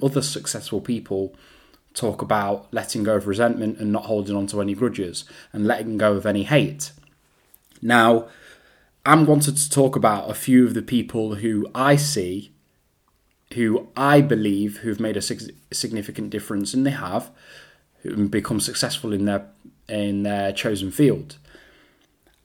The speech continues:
and h-, how the link to letting go of any resentment has equaled their success going forward. So the first one I wanted to talk about was, uh, Floyd Mayweather.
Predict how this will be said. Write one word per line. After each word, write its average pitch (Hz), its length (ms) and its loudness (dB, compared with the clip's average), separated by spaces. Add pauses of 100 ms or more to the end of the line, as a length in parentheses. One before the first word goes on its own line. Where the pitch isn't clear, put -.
and 113 240 2
h-, - 180 -6
how 147 220 6
the 143 140 2
link 135 560 6
to 120 280 4
letting 127 380 2
go 120 120 4
of 104 200 -2
any 165 240 2
resentment 131 840 4 (280)
has - 400 -2 (420)
equaled 107 720 4
their 110 160 2
success - 460 -6
going 95 260 -4
forward. 95 420 -4 (720)
So 139 140 2
the 131 80 6
first 196 260 6
one 151 160 10
I 131 40 8
wanted 120 240 6
to - 180 -2
talk 117 220 4
about 107 320 0
was, 107 320 4
uh, 104 240 4
Floyd 127 320 4
Mayweather. 107 480 0